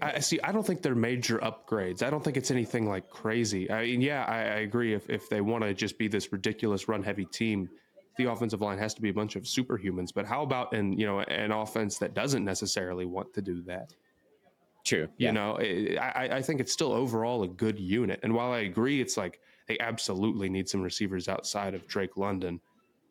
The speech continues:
Speaker 1: If you were taking over that offense, you know, th-, these, these are very fixable things.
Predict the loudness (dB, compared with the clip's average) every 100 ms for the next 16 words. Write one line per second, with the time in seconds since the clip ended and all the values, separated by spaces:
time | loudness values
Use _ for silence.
0 | _ _ -10 0 0 2 2 2 2 2
1 | 2 2 0 -2 -2 -2 -4 -8 -8 -6
2 | -4 -4 -8 -4 -4 0 2 4 4 2
3 | 2 0 0 -2 -2 -6 -4 -2 -2 -4
4 | -10 -6 -2 -2 -4 -10 -12 -12